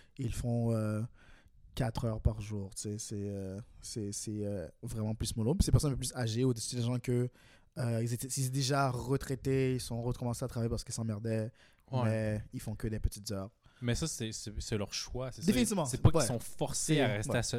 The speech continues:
Speaker 2: à cet emploi-là. Tu
Speaker 1: Ouais,
Speaker 2: comprends ce que je veux
Speaker 1: je
Speaker 2: dire ? Il y a une petite différence, je trouve.
Speaker 1: Définitivement, définitivement. Mais tu sais, je présume que, tu sais, veux pas,
Speaker 2: Parce
Speaker 1: euh, si t'as l'opportunité de juste jamais retourner au travail,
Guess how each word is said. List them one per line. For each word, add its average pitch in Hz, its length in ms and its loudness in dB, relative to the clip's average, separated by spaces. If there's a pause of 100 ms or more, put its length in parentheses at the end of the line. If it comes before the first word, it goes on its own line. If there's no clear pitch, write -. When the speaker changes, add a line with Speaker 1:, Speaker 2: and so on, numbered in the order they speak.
(160)
Speaker 2:
à 123 60 -6
cet - 180 -8
emploi-là. 110 440 -2
Tu 320 80 0
Speaker 1:
Ouais, 349 60 6
Speaker 2:
comprends - 160 2
ce - 40 -6
que 156 60 -2
je 147 80 0
veux 139 60 -2
Speaker 1:
je 135 40 -8
Speaker 2:
dire ? 165 140 -4
Il 160 100 -8
y 120 40 -2
a - 20 0
une 120 80 -2
petite 185 180 -4
différence, 117 380 0
je 226 40 6
trouve. - 120 6
Speaker 1:
Définitivement, - 420 0
définitivement. 135 540 -6 (260)
Mais 156 100 4
tu - 60 0
sais, 202 60 4
je - 60 2
présume 170 240 4
que, 151 340 6 (260)
tu - 60 -16
sais, 147 140 2
veux 120 200 0
pas, 117 480 2 (640)
Speaker 2:
Parce 110 160 0
Speaker 1:
euh, 104 80 -2 (340)
si - 880 4 (140)
t'as 143 160 4
l'opportunité 135 520 6
de 135 100 2
juste 120 280 0
jamais 131 200 2
retourner 127 240 0
au 120 40 -2
travail, 120 460 0